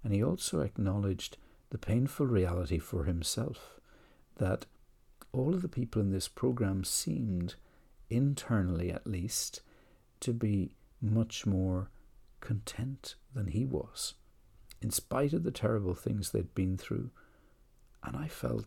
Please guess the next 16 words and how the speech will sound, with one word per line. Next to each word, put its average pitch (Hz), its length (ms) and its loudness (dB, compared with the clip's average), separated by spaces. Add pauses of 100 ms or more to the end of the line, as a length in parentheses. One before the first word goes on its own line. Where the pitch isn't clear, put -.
(120)
that 190 240 -8
was 110 200 -2
a 101 120 0
really 98 560 2 (560)
commendable 90 920 2 (280)
honesty, - 680 -2 (320)
the 110 120 0
way 98 240 2
he, 95 360 -2
he 101 140 0
admitted 90 580 0
that. - 240 -8 (1400)
And 117 140 -2
so 113 160 4
I 117 60 6
wonder, 151 440 2